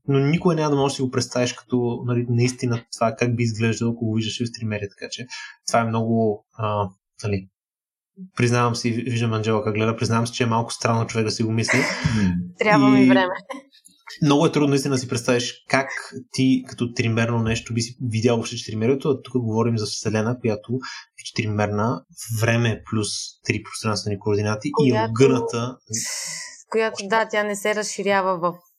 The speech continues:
Speaker 3: нещо или нищо, тя всъщност, а, се раз-, разширява в себе си, не знам, много е странно.
Speaker 1: Ами, това е грешно да се каже, защото,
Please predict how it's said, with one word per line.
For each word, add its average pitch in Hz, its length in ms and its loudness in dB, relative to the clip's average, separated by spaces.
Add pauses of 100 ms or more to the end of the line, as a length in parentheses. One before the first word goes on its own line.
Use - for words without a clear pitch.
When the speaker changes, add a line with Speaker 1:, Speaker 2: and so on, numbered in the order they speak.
(160)
Speaker 3:
нещо 180 640 0
или 165 280 0
нищо, 170 600 -2
тя 180 180 0
всъщност, 185 840 -8
а, 190 160 2
се 185 240 -2
раз-, 180 420 -10 (1040)
разширява 185 600 0
в 175 60 -16
себе 160 460 -2
си, 202 240 -6
не 185 140 0
знам, 156 340 0
много 160 240 0
е 180 40 -2
странно. 151 380 -6 (380)
Speaker 1:
Ами, 160 260 2
това 165 220 2
е 202 40 6
грешно 196 280 4
да 185 60 4
се - 160 0
каже, 151 220 4
защото, 143 720 2